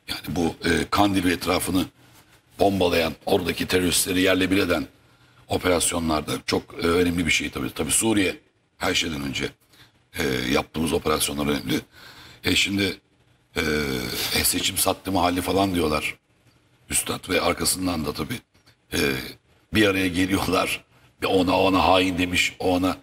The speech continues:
yok hain değilim demiş. Bir tanesi Kandil'den bir bağırıyoruz, Kandil'den ses çıkıyor, oradan oraya gönderme.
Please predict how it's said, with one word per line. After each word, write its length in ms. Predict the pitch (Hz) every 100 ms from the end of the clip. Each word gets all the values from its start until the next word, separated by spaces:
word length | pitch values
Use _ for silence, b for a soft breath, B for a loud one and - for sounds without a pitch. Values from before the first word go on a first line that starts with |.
| b b b -
yok 220 | 98 85
hain 300 | 92 92 90
değilim 340 | 85 95 95 87
demiş. 400 | 87 87 - - B B B -
Bir 100 | 120
tanesi 380 | 107 101 - -
Kandil'den 640 | 107 104 98 92 98 - _
bir 240 | 98 90 90
bağırıyoruz, 420 | 104 92 95 -
Kandil'den 480 | - 101 92 87 269
ses 220 | 101 -
çıkıyor, 300 | - - 98
oradan 220 | 98 101
oraya 200 | 101 98
gönderme. 560 | 87 98 92 92 95